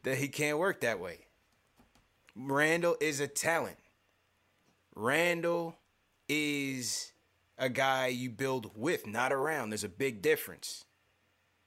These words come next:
You don't build with him as the number one guy in mind. You build with him as the number three guy in mind.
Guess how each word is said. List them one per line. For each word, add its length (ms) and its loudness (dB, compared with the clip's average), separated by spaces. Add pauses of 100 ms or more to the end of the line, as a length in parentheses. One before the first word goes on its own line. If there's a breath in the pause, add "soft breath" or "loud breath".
(100)
You 100 -4
don't 220 0
build 240 4
with 160 0
him 260 0
as 200 -2
the 80 -6
number 180 -2
one 140 -2
guy 180 0
in 80 -2
mind. 240 -2
You 80 -2
build 180 0
with 120 -2
him 120 -4
as 120 -4
the 80 -6
number 160 -6
three 260 -2
guy 240 0
in 140 -4
mind. 180 -12